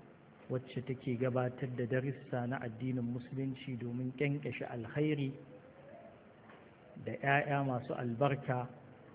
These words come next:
cibiya ta hadda Alƙur'ani da sauran ilmoma na addini. Allah subhanahu wa ta'ala ya saka ma jagororinta da alkhairi. Sannan shugaba na majalisar malamai na Jama'atu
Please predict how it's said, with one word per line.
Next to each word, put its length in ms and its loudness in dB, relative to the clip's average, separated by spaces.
cibiya 640 0
ta 60 -2
hadda 360 0
Alƙur'ani 960 2
da 60 -2
sauran 340 0
ilmoma 500 2
na 100 2
addini. 640 0
Allah 280 2
subhanahu 500 0
wa 220 -2
ta'ala 380 0
ya 100 -2
saka 400 2
ma 220 -2
jagororinta 760 0
da 80 -4
alkhairi. 520 -2
Sannan 680 2
shugaba 580 4
na 120 0
majalisar 560 0
malamai 540 0
na 120 2
Jama'atu 480 0